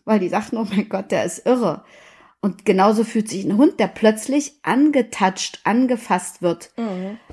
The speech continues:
Speaker 1: Aber für uns Menschen ist das immer so, ach, der löst, äh, aus, äh, dieses Verlangen aus, ihn anzufassen, aber dass man erstmal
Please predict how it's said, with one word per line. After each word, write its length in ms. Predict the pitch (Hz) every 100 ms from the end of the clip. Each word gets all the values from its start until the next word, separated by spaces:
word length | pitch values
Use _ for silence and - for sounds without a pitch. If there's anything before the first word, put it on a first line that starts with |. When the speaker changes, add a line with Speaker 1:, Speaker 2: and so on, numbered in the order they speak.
| -
Speaker 1:
Aber 160 | - 208
für 160 | 220 190
uns 180 | 185
Menschen 340 | 202 240 269 254
ist 120 | 240
das 140 | 226 220
immer 240 | 214 214
so, 480 | 196 208 208 208 208 _ _ _ -
ach, 220 | 233 220 -
der 140 | 233 214
löst, 560 | 208 254 294 - - -
äh, 180 | - - - _ _ _ _ _ - -
aus, 520 | 196 247 269 - - _ _ -
äh, 140 | 190 -
dieses 300 | 226 233 -
Verlangen 420 | 220 202 277 269
aus, 300 | 226 226 -
ihn 160 | 220
anzufassen, 680 | 139 240 277 269 254 262 247 - - -
aber 180 | - 208
dass 160 | 226 220
man 120 | 208
erstmal 800 | - 214 214 208 190 190 185